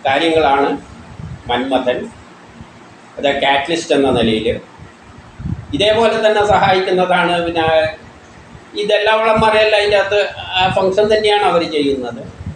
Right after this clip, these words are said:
രാസപ്രവർത്തനത്തിലെ കാറ്റലിസ്റ്റ് ആണെങ്കിൽ വിവാഹ കാര്യത്തിൽ വേണ്ട ആൾക്കാരെ ഏതെല്ലാം തരം വ്യക്തികൾ കൂടിച്ചേർന്നിട്ടാണോ നമുക്ക് ന-, ഭാവിയിൽ ഒരു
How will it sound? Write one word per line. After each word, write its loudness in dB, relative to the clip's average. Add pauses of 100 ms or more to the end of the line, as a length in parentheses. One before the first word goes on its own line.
(500)
രാസപ്രവർത്തനത്തിലെ 2
കാറ്റലിസ്റ്റ് 0
ആണെങ്കിൽ 0 (360)
വിവാഹ 2 (160)
കാര്യത്തിൽ 0 (1080)
വേണ്ട 2 (140)
ആൾക്കാരെ 2 (600)
ഏതെല്ലാം 2
തരം 4
വ്യക്തികൾ -2 (140)
കൂടിച്ചേർന്നിട്ടാണോ 2 (280)
നമുക്ക് -2
ന-, 0 (260)
ഭാവിയിൽ 0 (560)
ഒരു 2